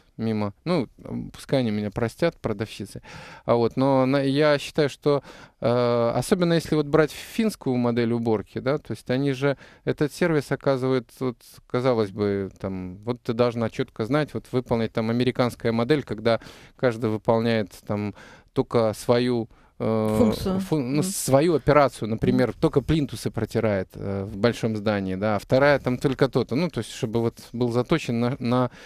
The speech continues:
Speaker 1: какую-то
Speaker 2: И ответственность была чётко... э, спе-, ну,
Speaker 1: Ну,
Speaker 2: сп-
Speaker 1: даже не в ответственности дело, а чтобы была высокая производительность.
Speaker 2: Мгм.
Speaker 1: А вот. А у финнов это <laughs> интересно, м, другой вариант. Они вообще,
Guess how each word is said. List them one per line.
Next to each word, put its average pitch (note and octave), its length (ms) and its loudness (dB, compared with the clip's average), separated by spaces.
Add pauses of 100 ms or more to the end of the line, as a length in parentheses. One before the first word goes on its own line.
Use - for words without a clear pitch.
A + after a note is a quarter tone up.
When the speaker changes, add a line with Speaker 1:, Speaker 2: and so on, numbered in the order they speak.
(200)
Speaker 1:
какую-то B2+ 520 0 (160)
Speaker 2:
И G#3 80 0
ответственность G#3+ 460 2
была F#3 160 2
чётко... - 340 -2
э, E3 380 0
спе-, - 240 -2
ну, A3 160 -2
Speaker 1:
Ну, C#4+ 140 4
Speaker 2:
сп- C4+ 40 0
Speaker 1:
даже A#3 200 6
не A#3+ 100 2
в A3+ 40 6
ответственности A#3+ 540 2
дело, A3+ 240 6
а G3 40 4
чтобы F#3 260 -2
была G3 180 8
высокая F#3 420 2
производительность. C#3 1000 2
Speaker 2:
Мгм. B2+ 240 -2
Speaker 1:
А C3+ 80 4
вот. C#3 240 2 (200)
А C3 140 2
у D#3 60 4
финнов D4+ 340 0
это B3+ 240 4
<laughs> - 280 0 (300)
интересно, F#3+ 520 2
м, C#3 840 -4
другой E3+ 380 4
вариант. B2+ 380 2 (280)
Они D3+ 240 2
вообще, A#3+ 440 2